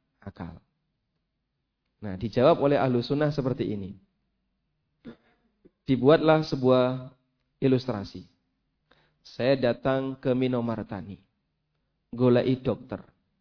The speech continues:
Karena saya bukan orang Minomartani, kita beda kecamatan, nggih, Pak? Minomartani kecamatan Ngaglik, saya tinggal di Ngemplak.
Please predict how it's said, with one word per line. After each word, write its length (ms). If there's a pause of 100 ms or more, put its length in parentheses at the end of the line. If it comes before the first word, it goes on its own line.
(480)
Karena 240
saya 200
bukan 280
orang 240
Minomartani, 920 (260)
kita 220
beda 260
kecamatan, 640
nggih, 160
Pak? 100 (1700)
Minomartani 640
kecamatan 560
Ngaglik, 480
saya 180
tinggal 320
di 140
Ngemplak. 400